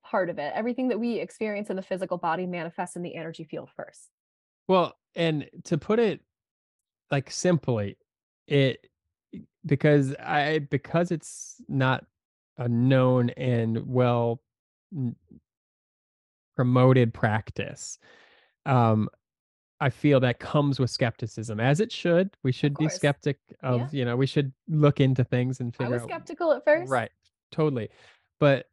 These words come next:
Speaker 2: um, I kinda lost my train of thought when I said s-, that point, but, um, what did you just say? Oh, man, I,
Speaker 1: Uh,
Speaker 2: I
Speaker 1: e-,
Speaker 2: might have really lost
Speaker 1: everything
Speaker 2: it. Yeah, try. Give it,
Speaker 1: <laughs> everything that
Speaker 2: give
Speaker 1: we
Speaker 2: it to me.
Speaker 1: experience physically manifests in the energy field first.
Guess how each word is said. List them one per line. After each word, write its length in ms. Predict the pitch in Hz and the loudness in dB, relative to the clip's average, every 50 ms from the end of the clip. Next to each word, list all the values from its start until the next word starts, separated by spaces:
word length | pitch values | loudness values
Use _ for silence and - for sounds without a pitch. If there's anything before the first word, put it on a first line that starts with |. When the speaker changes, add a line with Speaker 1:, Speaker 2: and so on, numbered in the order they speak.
| _ _ _ _ _ _ _ | _ _ _ _ _ _ _
Speaker 2:
um, 480 | - 139 131 123 120 117 113 113 107 - _ _ _ _ _ _ _ _ _ _ _ 120 | -4 -2 0 0 0 -2 -2 -4 -8 -10 _ _ _ _ _ _ _ _ _ _ _ -12
I 60 | 131 | -12
kinda 300 | - - - 156 165 156 | -10 -6 -4 -4 -2 -2
lost 300 | 131 127 120 117 117 - | -2 -2 -2 -4 -4 -6
my 300 | 123 117 110 104 104 113 - _ _ _ _ _ _ _ | -8 -8 -6 -6 -8 -8 -10 _ _ _ _ _ _ _
train 180 | - - 110 | -8 -6 -6
of 80 | 107 - | -6 -4
thought 240 | - 117 113 113 110 | -4 -2 -2 -2 -4
when 100 | 113 110 | -4 -4
I 80 | 107 | -6
said 200 | 110 - - 113 123 | -6 -4 -6 -6 -8
s-, 180 | - - - _ _ _ _ | -8 -14 -20 _ _ _ _
that 220 | 110 107 104 - - | -2 -2 -2 -2 -6
point, 420 | - - 107 104 104 - 151 139 - | -4 -4 -2 -2 -2 -4 -8 -6 -2
but, 300 | - 117 110 110 - - - _ _ _ _ _ _ _ | 0 2 2 2 0 -4 -10 _ _ _ _ _ _ _
um, 580 | - - 117 113 107 107 104 107 101 101 - - - - | -8 -4 -2 0 0 0 0 0 -2 -4 -6 -8 -8 -6
what 120 | 143 151 | -4 -2
did 160 | 165 175 170 | -2 -2 -2
you 80 | 165 143 | -4 -6
just 500 | 135 - 127 117 - - - - - - | -4 -2 0 -2 -2 -2 -8 -20 -12 -8
say? 840 | - 107 101 101 104 104 104 101 98 104 98 101 - - - - _ _ _ _ _ _ _ _ _ _ _ _ _ _ _ _ _ _ _ _ _ _ _ | -8 -6 -6 -4 -6 -4 -4 -4 -4 -6 -6 -8 -8 -10 -12 -14 _ _ _ _ _ _ _ _ _ _ _ _ _ _ _ _ _ _ _ _ _ _ _
Oh, 160 | - 170 160 127 | 2 4 6 6
man, 220 | 127 156 160 127 | 8 8 8 8
I, 80 | 123 147 | 6 6
Speaker 1:
Uh, 100 | 151 - - - - _ _ _ _ - 135 | 4 2 -4 -12 -20 _ _ _ _ -8 -2
Speaker 2:
I 40 | 131 | 0
Speaker 1:
e-, 20 | |
Speaker 2:
might 120 | 131 123 120 | 2 4 4
have 120 | 113 113 | 4 4
really 180 | 117 110 113 110 | 2 2 2 2
lost 360 | 110 107 113 127 131 - - | 2 2 2 0 -2 -4 -8
Speaker 1:
everything 180 | 110 - 101 - _ _ _ _ _ _ - | -12 -12 -14 -18 _ _ _ _ _ _ -14
Speaker 2:
it. 80 | 339 - _ _ _ - - _ _ _ - | -14 -14 _ _ _ -20 -20 _ _ _ 0
Yeah, 120 | 165 147 | 2 2
try. 320 | 123 - - 165 143 117 107 | 4 4 6 6 6 6 6
Give 260 | 247 277 277 165 160 | 4 4 6 6 6
it, 40 | 156 | 6
Speaker 1:
<laughs> 40 | 143 | 4
everything 0 | |
that 80 | 147 | 4
Speaker 2:
give 100 | 160 160 | 4 4
Speaker 1:
we 40 | 160 | 4
Speaker 2:
it 60 | 151 | 4
to 100 | - 135 | 4 6
me. 60 | 117 | 6
Speaker 1:
experience 340 | 151 233 240 247 254 277 - | 6 6 6 2 -8 -8 -8
physically 480 | - 247 226 240 254 254 269 247 247 254 | -8 -8 -6 -6 -8 -6 -4 -4 -2 -2
manifests 460 | 262 240 190 226 233 - 208 208 - | -4 -6 -8 -8 -8 -8 -8 -8 -6
in 60 | 214 | -6
the 120 | 220 208 156 | -6 -6 -6
energy 260 | 196 208 208 220 226 | -6 -6 -8 -8 -8
field 240 | - 220 208 214 - | -6 -6 -6 -6 -6
first. 320 | 226 214 269 269 - _ | -8 -8 -8 -10 -12 _